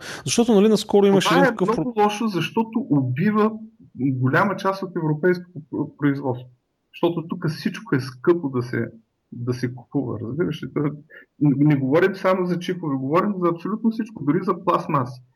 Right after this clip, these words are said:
Speaker 2: Имам един приятел, който прави, а, контакти. И, а,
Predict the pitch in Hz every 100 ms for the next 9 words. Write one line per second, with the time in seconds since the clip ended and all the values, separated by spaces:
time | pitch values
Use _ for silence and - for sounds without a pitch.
0 | _ _ _ _ - 175 156 170 170 156
1 | 180 180 180 170 143 151 156 185 185 -
2 | - 143 143 147 - 143 131 131 127 -
3 | - - _ _ _ _ _ _ _ _
4 | _ _ - 214 220 214 226 165 165 165
5 | 160